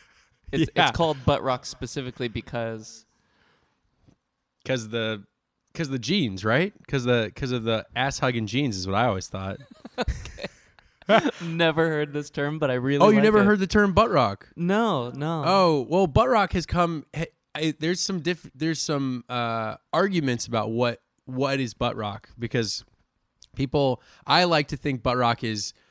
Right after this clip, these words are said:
Speaker 2: tight jean, uh, mullet, like, hair metal type thing.
Speaker 1: Okay.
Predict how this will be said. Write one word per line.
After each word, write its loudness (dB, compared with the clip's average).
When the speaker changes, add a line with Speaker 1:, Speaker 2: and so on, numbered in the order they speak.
Speaker 2:
tight 2
jean, -2
uh, 0
mullet, 2
like, -2
hair 2
metal 0
type -2
thing. -6
Speaker 1:
Okay. -12